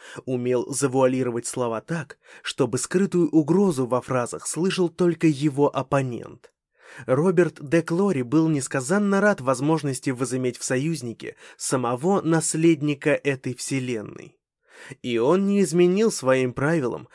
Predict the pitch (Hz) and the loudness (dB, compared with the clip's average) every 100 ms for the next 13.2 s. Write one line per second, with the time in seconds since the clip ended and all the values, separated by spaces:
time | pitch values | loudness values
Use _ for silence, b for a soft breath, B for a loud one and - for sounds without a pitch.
0 | B B - 131 208 220 139 123 170 135 | B B -2 0 2 0 0 2 4 4
1 | 135 - 151 143 135 - - 139 120 117 | 0 -2 -4 -2 -2 -2 -2 0 0 -4
2 | 135 127 107 - - - - _ _ _ | -4 -6 -8 -10 -12 -12 -14 _ _ _
3 | b b 120 120 190 196 - - - 147 | b b -8 0 0 0 -4 -4 -4 -2
4 | 170 165 127 180 175 - 156 147 131 135 | 2 2 2 2 2 0 2 2 0 0
5 | 127 139 131 147 127 127 123 - - 165 | 0 0 0 -2 -2 -2 -4 -4 -2 -2
6 | 123 101 - _ _ _ _ _ - 208 | -2 -6 -12 _ _ _ _ _ -2 2
7 | 208 180 208 202 208 208 220 190 127 123 | 2 2 2 2 2 0 2 2 2 -2
8 | 143 160 123 - - - B B - 120 | 0 -2 -2 -8 -14 -16 B B -2 0
9 | 120 113 127 123 120 110 123 - 135 131 | 0 -2 0 0 0 -4 -6 -4 -4 -2
10 | 160 123 110 - 131 151 208 214 - 131 | -2 -2 -6 -4 0 2 2 2 0 -4
11 | 127 143 143 135 131 120 131 131 - 131 | 0 0 0 0 0 0 0 -4 -2 -4
12 | 123 120 - 123 120 123 123 123 127 113 | -2 -4 -4 -2 -2 -4 -6 -4 -6 -6
13 | - - | -8 -14